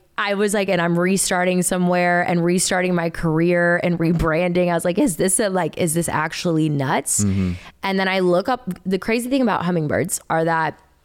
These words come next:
Speaker 1: they remember everywhere in their lifetime where they've eaten.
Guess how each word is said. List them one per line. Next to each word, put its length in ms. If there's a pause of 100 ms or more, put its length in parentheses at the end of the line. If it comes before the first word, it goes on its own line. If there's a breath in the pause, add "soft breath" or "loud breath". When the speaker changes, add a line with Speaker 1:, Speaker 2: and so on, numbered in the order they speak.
(280)
Speaker 1:
they 800 (340)
remember 920
everywhere 500
in 100
their 140
lifetime 460
where 140
they've 220
eaten. 440